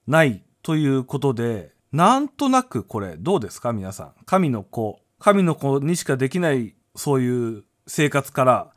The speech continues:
なんとか努力をして自分の夢を掴んで、大きな目標を達成するっていうね、なんとなくこのガタカという映画はですね、二十四時間テレビっぽいという感じがあるんじゃないかと思いますね。<laughs> どうですか？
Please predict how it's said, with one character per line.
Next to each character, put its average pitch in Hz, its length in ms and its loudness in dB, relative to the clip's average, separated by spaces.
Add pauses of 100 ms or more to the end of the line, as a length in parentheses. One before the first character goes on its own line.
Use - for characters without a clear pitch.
(160)
な 185 160 4
ん 196 100 -2
と 190 120 -2
か 156 140 2
努 135 200 2
力 135 300 0
を 110 100 -4
し - 80 -14
て 135 240 2
自 123 180 -2
分 139 180 0
の 135 120 2
夢 147 180 2
を 127 100 0
掴 - 300 -2
ん 123 120 -2
で、 127 380 -2 (260)
大 160 220 4
き 117 140 -6
な 104 80 -6
目 123 200 -4
標 131 200 0
を 123 80 -4
達 135 240 -4
成 135 200 0
す 127 160 -8
る 120 80 -2
っ 113 40 -6
て - 320 -12
い 95 60 -8
う 92 60 -8
ね、 90 220 -12 (300)
な 214 340 6
ん 226 80 -2
と 220 140 -2
な 214 140 4
く 143 220 -2
こ 131 140 -4
の 120 220 -2
ガ 208 140 4
タ 180 160 0
カ 190 120 4
と 156 120 0
い 120 80 0
う 110 180 -4
映 151 180 2
画 156 120 4
は 147 80 4
で 107 80 -6
す - 100 -16
ね、 98 320 -10 (220)
二 240 200 6
十 202 280 4
四 127 160 2
時 165 100 -4
間 247 220 2
テ 240 160 -4
レ 226 100 0
ビ 214 80 0
っ 208 80 -6 (140)
ぽ 202 140 4
い 127 40 0
と - 180 -10 (240)
い 175 120 2
う 185 40 4
感 185 200 4
じ 175 100 2
が 147 180 6
あ 208 60 10
る 277 100 2
ん 180 140 2
じ 120 80 -2
ゃ 113 60 -2
な 139 100 0
い 131 60 -2
か 143 100 -4
と 135 100 -6
思 107 140 -6
い 104 60 -10
ま 98 80 -12
す - 80 -18
ね。 98 320 -16 (500)
<laughs> 139 560 -6
ど - 140 0
う 208 40 0
で 151 60 0
す - 140 -8
か？ 104 180 -10